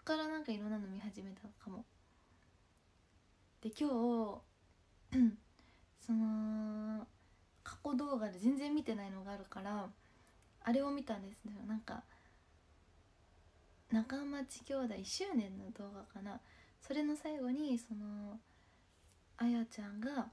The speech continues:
あの、個人チャンネルが多分百万人いったって、一年前ぐらいの動画で、二人とも泣いてて、もうメイクしながら見てたけど、めっちゃ、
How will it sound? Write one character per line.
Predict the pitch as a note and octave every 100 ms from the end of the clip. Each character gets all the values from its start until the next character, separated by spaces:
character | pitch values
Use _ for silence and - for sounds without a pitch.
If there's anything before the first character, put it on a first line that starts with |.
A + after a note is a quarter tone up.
| - _ - _ _ - - _ _
あ | -
の、 | G3+ F#3+ F#3+ - _ _ _ - _ _ _ _ _ _ _ _ - -
個 | - A#3+
人 | B3 C4
チ | B3+
ャ | B3
ン |
ネ | G#3
ル | F#3+
が | F#3+
多 | G3+
分 | G3
百 | A3+ -
万 | A#3 A3+
人 | A3+
い | A3+
っ |
た | - A3+
っ |
て、 | -
一 | - - B3
年 | C#4
前 | C#4+ C#4
ぐ |
ら | C#4
い |
の | G3 G3
動 | G3 G3
画 | F#3+
で、 | A3+ - - - - - -
二 | - C4+
人 |
と | C4
も | B3
泣 | B3+ B3+
い |
て | A#3+
て、 | - G#3+ G#3+ A#3 A#3 -
も | A#3+ A#3
う |
メ | A#3 E4+
イ |
ク | D#4+
し | B3 A3+
な | A3
が | A3
ら | A3
見 | A3+
て | -
た | A3
け | A3
ど、 | A3 G#3
め | G#3
っ | A3+
ち | C4
ゃ、 | B3+